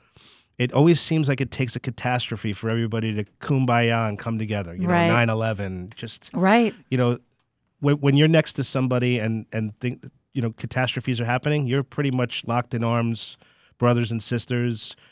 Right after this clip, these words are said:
Speaker 1: trying to get through and survive. I mean, that's what happens when a catastrophe hits. But when we're in regular life, sometimes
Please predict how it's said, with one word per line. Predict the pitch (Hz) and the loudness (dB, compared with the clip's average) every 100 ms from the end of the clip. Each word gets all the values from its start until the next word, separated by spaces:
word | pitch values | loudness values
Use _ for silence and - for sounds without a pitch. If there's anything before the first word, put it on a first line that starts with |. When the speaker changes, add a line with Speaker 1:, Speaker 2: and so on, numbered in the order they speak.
| _ | _
Speaker 1:
trying | - 123 | -4 0
to | 123 | 2
get | 120 120 | 0 -2
through | 127 120 | -2 -2
and | 117 | -2
survive. | - 110 107 117 113 - | -4 -4 -2 -2 -4 -6
I | |
mean, | 104 107 | -6 -4
that's | 120 - | -4 -6
what | 127 | -8
happens | 117 156 - 98 101 - - _ _ _ _ | -2 -2 -2 -6 -8 -12 -14 _ _ _ _
when | 113 | -2
a | 110 | -2
catastrophe | 123 - 190 220 110 - 92 | -4 -4 -4 -4 -8 -8 -8
hits. | 90 | -10
But | - 117 | -6 -6
when | 120 131 131 131 - _ - | -2 -2 0 -4 -8 _ -2
we're | 143 | 2
in | 147 127 | 2 2
regular | 139 143 151 147 | 0 0 0 0
life, | 139 151 127 | 0 -2 -4
sometimes | - 123 - 131 131 127 - | -8 -8 -6 -4 -2 -4 -6